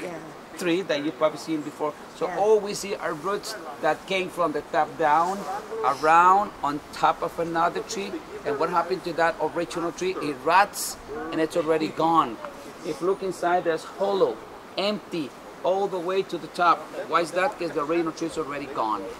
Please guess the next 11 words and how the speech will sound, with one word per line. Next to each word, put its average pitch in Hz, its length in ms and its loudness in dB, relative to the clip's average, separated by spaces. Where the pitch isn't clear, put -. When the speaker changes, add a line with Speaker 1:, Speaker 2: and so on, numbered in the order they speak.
Speaker 2:
So 139 120 -4
he 151 140 0
already 147 280 0
kills 160 280 -2
it. 123 100 -6
And 156 100 -6
it's 208 100 -4
called 208 180 -4
strangler 170 920 0
fig 165 300 -2
tree. 170 220 -6